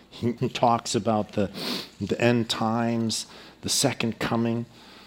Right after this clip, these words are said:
the signs of those. And so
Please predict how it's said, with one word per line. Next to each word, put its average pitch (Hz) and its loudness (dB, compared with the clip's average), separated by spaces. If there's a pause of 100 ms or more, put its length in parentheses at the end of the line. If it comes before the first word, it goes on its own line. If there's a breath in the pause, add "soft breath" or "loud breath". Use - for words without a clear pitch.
(140)
the - -4
signs 113 2
of 107 0
those. 113 4 (1080 loud breath)
And 95 -4
so 110 4